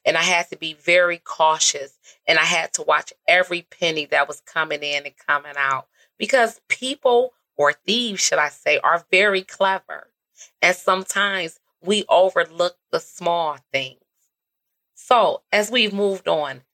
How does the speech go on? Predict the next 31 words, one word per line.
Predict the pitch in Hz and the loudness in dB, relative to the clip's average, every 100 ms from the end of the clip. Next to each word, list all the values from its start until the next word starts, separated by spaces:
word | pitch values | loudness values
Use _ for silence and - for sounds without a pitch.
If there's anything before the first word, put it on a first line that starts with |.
| _ - | _ -2
and | 190 | 0
we've | 196 196 - | 2 0 2
gotten | 180 170 165 | 2 2 -2
this | 165 _ - | -8 _ -2
business | 160 165 - - | 0 0 -2 -16
established, | - - 151 143 - - - _ _ | -20 -2 2 2 -2 -14 -14 _ _
we | 208 | 0
have | 190 165 _ | 2 0 _
all | - 170 170 | 2 2 2
the | 165 151 | 0 -4
essentials | - - 151 - - 135 - | -6 -8 -8 -4 -4 -4 -6
in | 135 _ | -8 _
place. | - 143 - _ _ _ _ _ _ _ - | -2 -2 -2 _ _ _ _ _ _ _ -2
Now | 190 214 208 | 2 2 2
let's | 190 - | 0 -4
talk | - 175 - | -2 -2 -2
about | - 147 - | -4 -4 -4
the | 143 143 | -12 -4
money | 135 131 131 | -4 -6 -6
and | 143 143 | -6 -6
you | 147 | _
housing | 156 196 185 175 - 131 131 | -6 0 2 2 0 -14 _
it. | - - _ _ _ - - | -20 -20 _ _ _ -16 -2
You | 254 | 2
want | 247 | 4
to | 208 | 2
make | 196 190 | 0 0
sure | - | 0
that | 185 165 - | 0 -2 -4
you're | 208 | -2
choosing | - 220 196 180 160 151 | 0 0 -2 -4 -10 -10